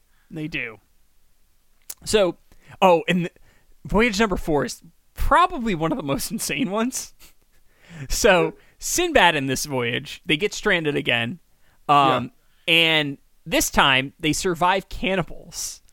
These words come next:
Speaker 2: He
Speaker 1: who
Speaker 2: needs to
Speaker 1: eat
Speaker 2: get a new navigator. That, uh, th-, uh, full stop. Like, like,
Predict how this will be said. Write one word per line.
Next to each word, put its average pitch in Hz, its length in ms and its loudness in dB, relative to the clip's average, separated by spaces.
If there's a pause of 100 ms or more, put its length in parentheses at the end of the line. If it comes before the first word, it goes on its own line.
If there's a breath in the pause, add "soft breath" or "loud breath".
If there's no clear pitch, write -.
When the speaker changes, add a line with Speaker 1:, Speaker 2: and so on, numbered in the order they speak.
(100)
Speaker 2:
He 254 200 -6
Speaker 1:
who 269 80 0
Speaker 2:
needs 175 140 0
to 202 60 0
Speaker 1:
eat 240 140 0
Speaker 2:
get 233 220 -2
a 208 40 0
new 196 200 -4
navigator. 131 600 -2 (120)
That, 208 220 -4 (100)
uh, 185 140 -6 (200)
th-, - 160 -20 (220)
uh, 185 180 -6
full 202 300 -4
stop. - 420 -6 (100)
Like, 170 300 -2
like, 220 240 -2